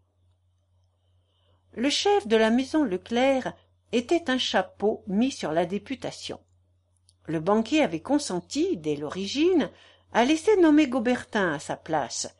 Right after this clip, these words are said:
dès qu'il aurait obtenu la recette générale du département.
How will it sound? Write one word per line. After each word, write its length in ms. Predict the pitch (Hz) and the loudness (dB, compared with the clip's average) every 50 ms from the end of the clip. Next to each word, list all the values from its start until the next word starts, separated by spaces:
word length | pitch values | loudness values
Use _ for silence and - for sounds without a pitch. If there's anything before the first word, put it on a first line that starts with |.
| _ _ _ _ _ _ - | _ _ _ _ _ _ -18
dès 280 | 160 156 233 311 339 330 | -6 0 2 2 2 2
qu'il 200 | - 285 214 208 | -2 -4 0 2
aurait 320 | 208 214 277 320 311 - | 2 2 2 0 -2 -2
obtenu 460 | 269 202 - - 220 190 190 233 302 | -6 -8 -4 -4 -2 -2 0 0 0
la 140 | 320 294 226 | 2 2 0
recette 440 | - 208 220 226 - 294 311 294 - | 0 0 -6 -4 -2 -4 -4 -4 -2
générale 500 | 285 247 208 185 175 175 202 240 269 277 | -2 -2 -2 -2 -2 -2 -2 -2 -2 -2
du 100 | 294 269 | -4 -2
département. 720 | 247 214 233 - 226 - - - 175 147 135 95 - | -2 -4 -2 -2 -4 -4 -4 -6 -6 -6 -6 -6 -10